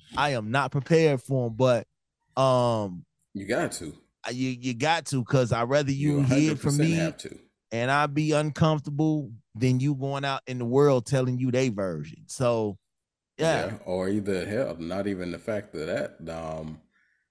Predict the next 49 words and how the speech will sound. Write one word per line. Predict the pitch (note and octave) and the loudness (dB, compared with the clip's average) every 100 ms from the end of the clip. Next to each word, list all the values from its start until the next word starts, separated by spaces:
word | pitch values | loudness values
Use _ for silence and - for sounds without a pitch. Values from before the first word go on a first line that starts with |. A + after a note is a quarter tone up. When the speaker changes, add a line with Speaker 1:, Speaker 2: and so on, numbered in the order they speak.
| _ - | _ -4
Speaker 2:
they | A#2+ | -2
ain't | B2+ | -2
gonna | F#2 | -4
tell | - B2 | -4 -4
you | B2 F2 | -2 -4
they | D#2+ | -4
version. | D2 D2+ D2 - - _ _ | -6 -8 -8 -12 -20 _ _
<laughs> | - - - | -18 -10 -10
You | F#2 F#2 A2+ | -10 -6 -6
just | G#2 - | -4 -6
gonna, | G#2 - A#2+ G2 F2+ - - _ _ _ - | -8 -6 -4 -4 -6 -12 -20 _ _ _ -8
you | G#2 | -4
gonna | G2 | -4
get | F2+ D#2+ | -4 -4
lost | F2 G2+ G2+ - | 0 0 0 -4
in | D#2 | -8
the | |
sauce | - A#2 A#2+ A#2 | -2 0 0 -2
and | F2 | -8
become | E2+ - G2 F2+ F2 E2 - _ - - | -8 -6 -4 -2 -4 -6 -12 _ -20 -16
a | |
part | D#2 - G#2 | -6 0 0
of | E2+ D#2+ | 0 -6
their | D2+ | -8
story. | - - - - - - _ - - - _ - | -8 -4 -4 -4 -10 -18 _ -20 -20 -20 _ -8
And | F2+ F2+ F#2 - | -4 -4 -6 -4
you | B2+ | 0
have | B2 B2 | 0 -2
to | |
think | F#2+ A2 G2+ F2 | -8 -6 -6 -6
back | F2+ E2+ - | -6 -6 -10
at, | D#2+ E2 - | -10 -10 -8
at | E2+ D#2+ | -8 -8
the | |
end | E2+ E2+ | -10 -10
of | D#2+ | -10
the | D#2 | -10
day, | F2+ G#2 E2+ - | -6 -4 -6 -10
shoot, | - - E2+ D#2 - _ | -16 -12 -12 -12 -18 _
you | G2+ C3 | 2 2
and | F#2+ | 4
I | A2 | 0
have | F#2 - | -2 -2
had | G#2 G2+ | -2 -2
some | - E2 | -6 -10
conversations. | - C#2 A#1 - A1+ - G#1 - - _ _ | -10 -10 -10 -12 -12 -14 -20 -20 -20 _ _
Speaker 1:
Facts. | D2 C#2+ - | -10 -8 -8
Speaker 2:
So, | - F#2+ E2 D2 - - | -6 -4 -4 -8 -12 -14
um, | D#2+ D#2+ D2+ D2 D2+ | -8 -6 -4 -6 -10